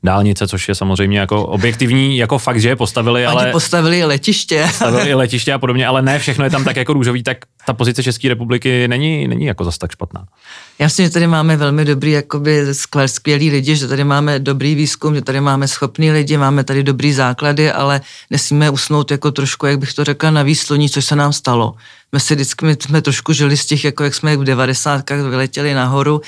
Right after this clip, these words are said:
Speaker 2: byli jsme takovej ten východní tygr, hodně se tady v to Česka investovalo,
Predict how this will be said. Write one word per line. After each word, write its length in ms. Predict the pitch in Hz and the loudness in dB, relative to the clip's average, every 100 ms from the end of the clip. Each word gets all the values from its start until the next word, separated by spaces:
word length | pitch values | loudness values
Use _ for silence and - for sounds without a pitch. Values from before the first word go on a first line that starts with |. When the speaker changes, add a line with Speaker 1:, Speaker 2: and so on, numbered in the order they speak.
| - - - | -12 -20 -4
Speaker 2:
byli 140 | 120 | -2
jsme 180 | 131 147 | 0 0
takovej 340 | 135 123 135 139 | 0 -2 0 2
ten 180 | 143 | 2
východní 500 | 135 123 - 143 151 | 2 0 0 2 2
tygr, 320 | 139 131 135 156 | 2 0 2 2
hodně 320 | 151 135 131 | 2 0 0
se 140 | 147 | -2
tady 200 | 131 143 | -2 -2
v 40 | 139 | -2
to 140 | 127 | -4
Česka 380 | - 135 - 156 | -4 -4 -2 -2
investovalo, 720 | 135 131 - 151 151 156 156 | 0 -2 -2 -2 0 2 0